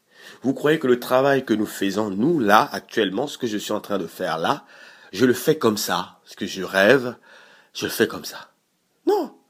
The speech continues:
Vous ne voyez pas que il y a quelqu'un ? Je suis pas seul. <laughs> Est-ce que je parle à,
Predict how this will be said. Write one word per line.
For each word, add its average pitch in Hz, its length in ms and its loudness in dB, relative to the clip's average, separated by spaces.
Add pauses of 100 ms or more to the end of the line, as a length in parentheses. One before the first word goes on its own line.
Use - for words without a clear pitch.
(380)
Vous 165 80 2
ne 180 80 2
voyez 170 220 8
pas 208 200 6
que 160 400 4
il 113 800 -2
y 101 100 -2
a 113 40 -2
quelqu'un ? 196 680 -2 (540)
Je - 80 0
suis - 140 -4
pas 156 160 6
seul. 269 360 6 (200)
<laughs> - 1800 0
Est-ce 175 160 4
que 226 120 2
je 156 140 2
parle 127 600 4
à, 80 380 -6